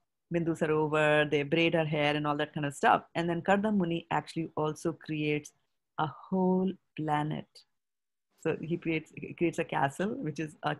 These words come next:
planet by itself, which means it flies. And so he creates a whole planet for her, for his wife, and then they go and they enjoy for one hundred years. For one hundred years. Now, one of the things, one of the, one of the conditions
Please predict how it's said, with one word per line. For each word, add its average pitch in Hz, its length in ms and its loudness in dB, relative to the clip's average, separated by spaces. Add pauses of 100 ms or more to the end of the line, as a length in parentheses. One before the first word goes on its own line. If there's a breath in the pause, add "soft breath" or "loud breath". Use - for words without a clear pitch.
planet 156 320 0
by 147 80 0
itself, 143 360 -4
which 147 160 -6
means 151 140 -6
it 143 160 -10
flies. 139 320 -4 (800 soft breath)
And 170 220 4
so 170 240 2
he 170 280 -2
creates 175 320 0
a 175 60 0
whole 165 200 -2
planet 180 420 2
for 160 180 0
her, 156 280 -2
for 160 100 -4
his 151 180 -2
wife, 160 340 4
and 170 140 -2
then 160 120 -2
they 156 100 -2
go 160 300 2 (220)
and 156 260 -2
they 156 140 -4
enjoy 151 500 -4 (640)
for 151 120 0
one 156 200 2
hundred 156 360 -4
years. 147 440 -6 (1700)
For 165 80 2
one 196 160 2
hundred 180 160 4
years. 151 140 0
Now, 175 80 2
one 214 240 4
of 277 100 2
the 262 80 2
things, 180 460 0 (580)
one 196 140 6
of 233 120 4
the, 202 300 6
one 185 180 2
of 196 60 0
the 202 80 2
conditions 208 800 0